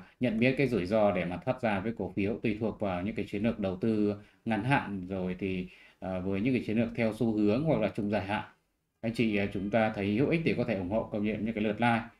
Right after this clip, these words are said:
những cái lượt đăng ký kênh hoặc là comment thả tim vào phần bên dưới. Thế còn anh chị nào mà chúng ta đang đi tìm, à, à, người hỗ trợ để mà chúng ta, à,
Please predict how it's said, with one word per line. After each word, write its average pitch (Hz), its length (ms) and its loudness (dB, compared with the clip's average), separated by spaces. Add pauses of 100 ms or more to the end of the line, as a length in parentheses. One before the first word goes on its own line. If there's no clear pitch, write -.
(140)
những 107 100 -8
cái 110 80 0
lượt 101 140 2
đăng 107 140 0
ký 104 120 0
kênh 104 320 2
hoặc 101 200 -4
là 90 80 -2
comment 104 460 -2
thả 90 100 -4
tim 107 240 0
vào 92 140 -2
phần 92 120 -4
bên 95 200 -2
dưới. 110 260 4 (340)
Thế 113 100 -4
còn 104 80 0
anh 104 140 0
chị 107 100 -2
nào 95 240 0
mà 95 220 -2
chúng 98 180 -4
ta 107 340 4 (360)
đang 117 320 4
đi 107 200 0
tìm, 95 300 2
à, 92 180 -2 (300)
à, 101 100 -4
người 101 420 2
hỗ 123 200 2
trợ 151 280 6 (220)
để 90 100 -8
mà 95 180 -6
chúng 98 220 -6
ta, 104 320 2 (240)
à, 95 400 -4